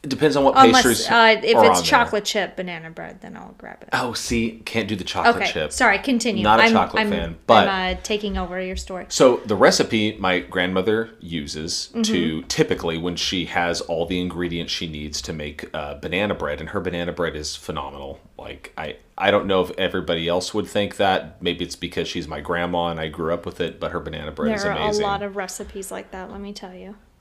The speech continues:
Speaker 1: Yeah, her banana bread is awesome. So usually, one of the ingredients she will use is milk in the banana bread, sh-, is how she uses it. And, uh, she m-,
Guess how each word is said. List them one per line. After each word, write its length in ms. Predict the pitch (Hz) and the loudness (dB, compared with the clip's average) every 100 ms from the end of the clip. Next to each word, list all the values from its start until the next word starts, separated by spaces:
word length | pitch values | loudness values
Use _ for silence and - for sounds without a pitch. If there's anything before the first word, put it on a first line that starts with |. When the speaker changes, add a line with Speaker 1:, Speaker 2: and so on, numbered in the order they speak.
| - | -12
Speaker 1:
Yeah, 260 | 104 85 - - - - | -8 -8 -8 -16 -12 -4
her 100 | 101 | -2
banana 300 | 92 95 90 | 0 0 0
bread 160 | 92 | 0
is 80 | 82 | 0
awesome. 380 | 78 73 - - - | -6 -6 -12 -16 -2
So 420 | - 107 95 - - - | 6 6 6 0 -18 -12
usually, 720 | 113 139 185 104 92 87 - _ _ _ - - _ - | 0 2 4 2 2 0 -4 _ _ _ -20 -20 _ -14
one 220 | 104 107 110 | 0 2 4
of 60 | |
the 80 | 107 | 2
ingredients 420 | 98 90 85 - | 0 -2 -2 -4
she 80 | - | -6
will 120 | 92 | -4
use 300 | 78 71 73 | -6 -8 -10
is 340 | - 71 73 - - | -10 -10 -12 -16 -8
milk 380 | 190 - - - - - | -4 -4 -6 -16 -20 -12
in 80 | - | -6
the 60 | |
banana 260 | 92 101 90 | -2 -2 -4
bread, 180 | - - _ _ _ _ _ _ - - | -10 -16 _ _ _ _ _ _ -20 -18
sh-, 300 | - - - 58 67 | -14 -12 -14 -20 -12
is 240 | 87 80 - | -8 -6 -4
how 180 | 80 78 | -4 -6
she 160 | - | -6
uses 320 | 85 113 - | -6 -6 -8
it. 140 | 80 - _ _ _ _ _ _ | -14 -16 _ _ _ _ _ _
And, 540 | 98 95 92 90 87 82 | 0 2 2 0 0 -4
uh, 640 | - 95 90 85 82 82 | 0 2 4 4 0 -2
she 540 | - - 110 98 92 - | -2 0 0 0 0 -2
m-, 320 | 92 92 | -4 -6